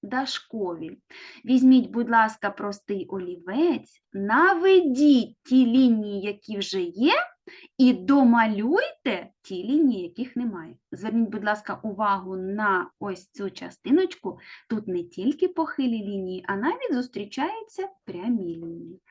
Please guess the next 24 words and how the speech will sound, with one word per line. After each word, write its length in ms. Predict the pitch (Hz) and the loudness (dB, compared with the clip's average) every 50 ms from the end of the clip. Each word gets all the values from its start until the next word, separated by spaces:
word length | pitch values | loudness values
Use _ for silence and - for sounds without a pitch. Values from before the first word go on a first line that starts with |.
| - - - - - _ - | -20 -20 -20 -20 -20 _ -10
І 140 | 202 196 196 | -8 -6 -6
особливу 960 | 180 175 180 - - 170 165 - - 156 165 175 233 339 403 440 403 339 277 | -6 -6 -8 -12 -12 -12 -12 -12 -14 -10 -6 -2 0 0 0 2 0 0 0
увагу 560 | 233 185 165 175 180 214 262 339 349 381 370 | 0 -4 -6 -6 -4 -2 -2 -2 0 -2 -4
приділіть 840 | 370 - 240 214 190 - - 175 165 165 190 254 330 359 349 - _ _ _ _ _ _ _ _ - | -4 -4 -6 -6 -6 -8 -12 -12 -8 -2 2 2 2 2 0 -8 _ _ _ _ _ _ _ _ -14
на 440 | 339 339 339 359 - 240 302 330 339 _ - | -10 -8 -6 -6 -4 -2 -4 -4 -6 _ -16
дах. 580 | - 170 165 214 208 196 180 170 170 - - _ _ _ - - - - 202 | -14 -6 -2 2 2 2 2 0 -6 -12 -18 _ _ _ -20 -20 -16 -10 -4
Лінії 720 | 214 220 247 254 233 220 214 208 202 190 185 180 175 _ _ _ | 2 4 4 6 4 4 0 -2 -4 -6 -6 -8 -10 _ _ _
похилі 500 | - 214 208 - - 226 208 202 185 185 | -12 -12 -12 -8 -8 -8 -6 -4 -4 -4
ідуть 440 | - - 208 202 165 208 202 196 - | -4 -4 -8 -8 -6 -6 -6 -8 -8
спочатку 800 | - - - 196 196 - - 196 190 180 175 - _ - 180 | -12 -10 -10 -10 -10 -6 -4 -4 -4 -4 -6 -10 _ -18 -18
в 120 | 175 - 175 | -16 -14 -12
одну 540 | 175 175 - 180 180 185 196 240 294 381 415 | -12 -12 -12 -10 -10 -4 0 2 2 2 0
сторону, 760 | - - - 311 302 269 233 202 180 180 - - - - - _ _ _ | -4 -10 -4 -2 -2 -2 -2 -4 -6 -8 -10 -12 -12 -14 -16 _ _ _
а 160 | - 175 170 - _ _ | -16 -16 -16 -16 _ _
потім 540 | - 175 185 220 262 262 294 285 285 277 262 | -10 -8 -6 -6 -4 0 2 4 4 4 2
в 200 | 254 - - 254 | 2 -2 0 2
іншу 460 | 254 254 233 226 202 - - 190 190 | 2 4 4 2 -2 -4 -8 -10 -12
сторону, 540 | - - - 185 180 175 170 170 175 175 175 | -12 -12 -12 -10 -10 -8 -8 -8 -8 -8 -10
і 40 | - | -12
таким 340 | - 175 - - 175 185 | -14 -16 -12 -10 -10 -10
самим 520 | - - - 294 349 480 523 523 523 523 494 392 | -10 -6 -4 -2 -2 -2 -2 -6 -10 -8 -4 -2
між 260 | 247 233 - - - | -2 -2 -4 -8 -12
собою 480 | - 185 175 180 214 294 370 427 453 453 466 _ _ _ _ | -14 -14 -10 -6 -4 -4 -4 -4 -6 -8 -10 _ _ _ _
перетинаються. 1200 | - 190 220 285 330 339 330 330 - 294 277 247 208 175 160 160 - - - - - _ _ _ - | -10 -8 -6 -4 -4 -4 -6 -6 -4 -2 0 0 -2 -4 -8 -12 -16 -18 -20 -20 -20 _ _ _ -20